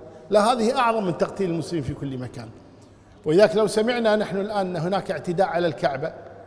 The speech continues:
هل يبقى أحد منا هنا؟ ما نقبل هذا الأمر أبدا، لأن قتل المسلم من كبائر الذنوب، إهانة المصحف من الكفر والردة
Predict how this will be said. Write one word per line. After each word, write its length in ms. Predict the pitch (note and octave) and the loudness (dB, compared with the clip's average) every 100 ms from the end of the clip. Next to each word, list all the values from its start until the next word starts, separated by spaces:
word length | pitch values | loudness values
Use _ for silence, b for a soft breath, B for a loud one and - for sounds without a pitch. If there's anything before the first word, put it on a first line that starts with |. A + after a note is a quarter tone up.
| - - - - | -20 -20 -20 -2
هل 180 | F#3+ A#3+ | 4 6
يبقى 240 | A#3 A#3 | 6 4
أحد 240 | - G3+ G3 | 4 4 2
منا 280 | G3+ G3 | 0 0
هنا؟ 340 | E3+ F3 G3 - - - - - - - - - | 2 0 -2 -4 -14 -18 -18 -20 -20 -20 -10 2
ما 140 | E4+ | 4
نقبل 340 | E4 - F#3+ | 6 2 0
هذا 200 | D#3 D#3 | 0 -2
الأمر 320 | D3 E3 C#3 C#3+ | -2 -6 -8 -6
أبدا، 380 | - A3 D#3 C3 - - - - - - | 0 2 2 0 -4 -14 -16 -18 -18 -6
لأن 360 | E3+ F3+ F3+ F3+ F3 - F3 E3 E3 F3+ | 0 0 0 -2 -4 -8 -6 -4 -4 4
قتل 280 | B3 C4 C4 | 4 4 0
المسلم 600 | B3 A#3 A3 G#3 A3+ C4 | -2 -2 -4 0 0 0
من 100 | A3 | -2
كبائر 400 | F3+ G3 A3+ G#3+ | 0 4 4 4
الذنوب، 460 | F#3+ F3+ G3+ D#3+ - | 0 0 0 -2 -2
إهانة 380 | D3 F3+ G#3 - | -2 0 -2 -2
المصحف 480 | G#3 A3 G#3+ G#3+ G3 | -2 -2 0 0 -2
من 180 | F#3 F3+ | -2 -2
الكفر 480 | E3+ - C#4+ G#3 | -2 -2 -2 -2
والردة 480 | F3 E3 D3+ B2+ B2 | -2 -2 -2 -8 -12